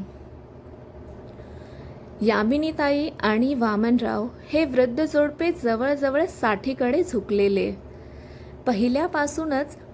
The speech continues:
वामनराव अतिशय हरहुन्नरी, एन्थुझियास्टिक व्यक्ती. प्रत्येक कामात पुढाकार घेऊन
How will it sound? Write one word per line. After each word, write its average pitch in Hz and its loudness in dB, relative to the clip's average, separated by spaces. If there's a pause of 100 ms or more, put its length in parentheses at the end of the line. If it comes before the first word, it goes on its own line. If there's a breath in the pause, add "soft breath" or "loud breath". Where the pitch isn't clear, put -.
वामनराव 233 2 (280)
अतिशय 262 2
हरहुन्नरी, 247 4 (460 loud breath)
एन्थुझियास्टिक 277 0
व्यक्ती. 202 -2 (560 loud breath)
प्रत्येक 233 2 (140)
कामात 214 2 (200)
पुढाकार 214 4
घेऊन 220 0